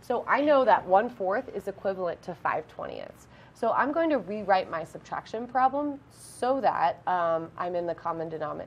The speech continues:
I have common denominators. So instead of saying six and one fourth, I'm now going to say six and five twentieths.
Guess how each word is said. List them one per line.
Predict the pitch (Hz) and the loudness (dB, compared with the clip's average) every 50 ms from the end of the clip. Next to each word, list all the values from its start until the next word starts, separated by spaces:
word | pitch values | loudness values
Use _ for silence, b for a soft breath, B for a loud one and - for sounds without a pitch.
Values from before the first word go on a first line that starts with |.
| - | -4
I | - 175 170 | -2 -2 -2
have | 160 160 170 160 - | 0 0 -2 -2 0
common | - 160 156 156 156 | -2 -4 -2 -2 -6
denominators. | 156 151 - 85 85 90 - 95 98 104 - - - B B B B B B B - | -8 -8 -6 -8 -8 -8 -8 -10 -8 -10 -10 -12 -14 B B B B B B B -6
So | - 247 | -4 -4
instead | 247 240 - 269 262 269 | -4 -2 0 0 0 0
of | 311 302 | 0 -2
saying | - 277 226 220 262 - | -2 -2 -2 -2 -4 -6
six | - - 202 196 - - | -8 -10 -10 -10 -8 -8
and | 202 190 | -8 -4
one | 170 165 156 156 156 | -4 -4 -4 -4 -6
fourth, | - - 170 160 175 196 233 254 - - B B B B B B B B - | -8 -6 -4 -2 -2 -2 -4 -6 -8 -14 B B B B B B B B -10
I'm | - 190 185 190 | -8 -6 -4 0
now | 185 180 180 190 | 2 2 4 4
going | 196 190 196 190 185 185 | 2 2 0 0 0 -2
to | 180 | -4
say | 165 - - 160 - 156 - - - | -6 -6 -6 -6 -6 -8 -10 -12 -18
six | - - - 190 185 - - - - - | -14 -10 -8 -8 -8 -10 -16 -20 -14 -8
and | - 170 160 156 156 151 160 165 - - - - - - - | -6 -4 -2 -2 -2 -4 -6 -10 -14 -20 -20 -20 -20 -6 2
five | - 175 165 165 160 165 160 151 - - - - - | 6 8 8 8 8 6 4 0 -4 -12 -20 -20 -20
twentieths. | - - - - 87 82 - 55 - - - - - - - - | -20 -10 -8 -8 -8 -8 -8 -12 -14 -14 -16 -18 -20 -20 -20 -20